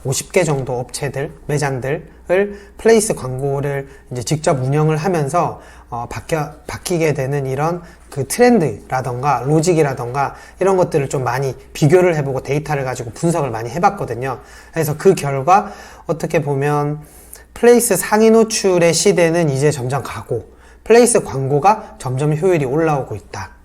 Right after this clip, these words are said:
이렇게 보시면 될 것 같습니다. 왜냐하면 플레이스 광고 같은 경우에는, 어, 실제로 내가 원하는 시간대나 아니면 원하는 키워드를 잡을 수 있는 방법들이 되게 많아요. 그래서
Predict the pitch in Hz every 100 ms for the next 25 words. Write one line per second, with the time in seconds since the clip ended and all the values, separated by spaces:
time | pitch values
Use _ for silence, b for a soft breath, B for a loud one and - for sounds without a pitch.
0 | - 139 139 123 - 127 123 113 104 101
1 | 113 - 120 101 - - B B B 170
2 | 175 170 190 131 - B B - 247 285
3 | 269 196 - 147 185 196 202 190 151 147
4 | 147 135 139 156 160 156 B B - 135
5 | 131 127 127 - - 254 254 226 160 170
6 | 143 131 156 165 165 185 180 151 151 127
7 | 185 208 B B 135 143 143 135 120 160
8 | 180 190 185 254 247 - 156 208 - -
9 | - 175 202 202 127 135 123 147 147 -
10 | 113 - 127 127 98 107 110 107 - b
11 | - 135 - 151 -